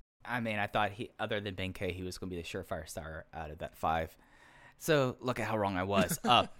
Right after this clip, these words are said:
Speaker 1: match four, uh, Dragon Gate versus R E D six-man tag match. Yamato, Kai Minoura versus Eita, Hulk, and Shimizu. Semi-main event, and boy, this is a spicy one.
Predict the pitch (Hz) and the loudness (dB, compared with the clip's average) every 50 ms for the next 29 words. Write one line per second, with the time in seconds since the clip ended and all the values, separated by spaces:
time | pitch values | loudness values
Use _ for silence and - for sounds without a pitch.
0 | 269 - - - 320 - - - - - - - - - - 151 170 185 196 - | -12 -12 -12 -12 -14 -16 -16 -18 -18 -16 -14 -12 -8 -4 6 8 10 10 10 8
1 | - - - 180 175 180 175 160 147 131 113 - - 127 139 131 170 156 151 170 | 4 6 8 10 12 12 12 12 12 12 10 8 6 4 4 8 10 10 10 10
2 | 165 170 170 143 143 147 - 151 135 143 127 131 135 127 123 131 123 117 - 139 | 8 6 6 6 4 2 4 4 4 6 8 8 8 6 6 6 4 2 2 -2
3 | - - 131 117 113 - 131 120 113 117 113 110 104 98 90 82 - - - - | -2 0 0 0 2 4 6 6 6 6 6 4 2 4 2 2 0 -2 -8 -12
4 | - - 110 113 110 113 120 123 123 123 123 120 120 - - 120 110 113 113 113 | -4 0 2 6 8 10 10 10 10 8 6 4 2 4 6 6 6 8 6 4
5 | 117 113 110 113 104 104 104 107 107 107 101 104 101 - 104 95 90 - - 110 | 2 2 2 2 4 4 6 6 4 4 4 0 -2 -2 -4 -6 -6 -2 0 2
6 | 110 107 104 104 95 - - 117 110 104 - - - 104 - - 139 131 131 127 | 4 4 4 4 2 2 2 2 2 2 0 -4 -6 -4 0 2 4 4 4 4
7 | 135 131 131 127 123 - - - _ _ - - - 208 220 226 220 185 143 135 | 4 4 4 4 2 -4 -12 -20 _ _ 0 4 8 8 10 10 10 10 10 10
8 | 139 135 131 120 113 107 104 107 113 113 110 101 - - - 107 104 101 95 - | 10 10 10 10 10 8 6 6 6 6 6 4 2 -4 -2 -2 -2 -2 0 2
9 | - 120 120 117 110 107 110 107 - 113 104 98 90 85 - - - 107 95 98 | 4 8 8 8 8 8 6 2 2 0 -2 -2 -2 -2 -2 -2 0 2 2 2
10 | 95 - 95 92 92 90 90 85 85 | 2 0 -2 -2 0 0 0 -2 -2